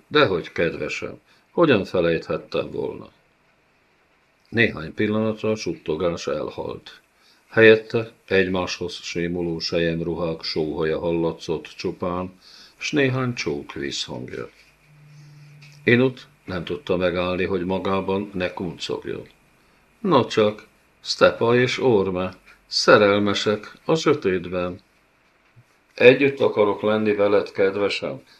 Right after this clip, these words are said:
együtt a vész óráiban is. Ennek semmi értelme, Orme. Azt akarod, hogy itt hagyjalak? Hogy Moszkovába fussak anyámmal? Azt akarod, hogy néhány év múlva, amikor már csak a csontjait porladnak a hó alatt,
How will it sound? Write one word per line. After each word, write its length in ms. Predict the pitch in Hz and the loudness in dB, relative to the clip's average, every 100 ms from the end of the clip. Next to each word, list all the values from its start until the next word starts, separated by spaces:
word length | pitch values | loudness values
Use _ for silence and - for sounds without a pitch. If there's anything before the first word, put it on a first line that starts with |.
| _ | _
együtt 600 | - 143 117 107 - - - | 2 4 4 0 -6 -10 0
a 120 | 104 | 0
vész 320 | 123 117 - | 2 0 -2
óráiban 720 | 95 98 85 82 82 76 76 69 | -4 -4 0 0 -2 -4 -6 -6
is. 380 | - - - _ _ _ _ _ _ _ _ - | -12 -14 -18 _ _ _ _ _ _ _ _ 2
Ennek 320 | 147 139 - | 4 4 2
semmi 300 | 143 147 101 | 0 0 2
értelme, 680 | 101 123 - 90 82 78 - - | 2 2 0 0 0 -4 -12 -4
Orme. 500 | 98 82 76 69 - _ _ _ _ _ _ - | -4 -2 -6 -12 -16 _ _ _ _ _ _ 2
Azt 280 | 147 143 143 | 4 4 2
akarod, 420 | - 147 139 117 | 2 2 2 0
hogy 180 | 110 123 | -2 0
itt 180 | 127 | 0
hagyjalak? 600 | - 117 123 110 - - - _ _ _ | 2 0 2 2 0 -2 -12 _ _ _
Hogy 200 | - 127 | -2 2
Moszkovába 760 | 135 139 - 131 120 113 101 92 | 2 2 0 2 2 2 0 -2
fussak 640 | - 107 - - 87 - | -4 -6 -4 -4 -4 -4
anyámmal? 680 | 98 107 104 92 73 69 69 _ - - _ | -2 0 -2 -4 -8 -12 -16 _ -20 -20 _
Azt 260 | - 147 - | -2 -2 2
akarod, 420 | 147 147 127 110 | 2 4 2 2
hogy 140 | 120 113 | -2 0
néhány 400 | 127 117 113 87 | 2 2 0 0
év 220 | 120 113 | 0 2
múlva, 440 | 117 110 98 - - | 0 0 0 -2 -2
amikor 500 | 117 113 120 117 113 | -2 -2 0 0 2
már 220 | 113 110 | -2 -2
csak 180 | 110 113 | -2 -2
a 80 | |
csontjait 560 | 107 135 113 117 104 104 | 0 0 0 4 2 2
porladnak 560 | 117 110 104 104 107 104 | 2 4 4 2 0 0
a 80 | 104 | 0
hó 300 | 123 113 92 | 0 0 2
alatt, 340 | 82 - | 0 -4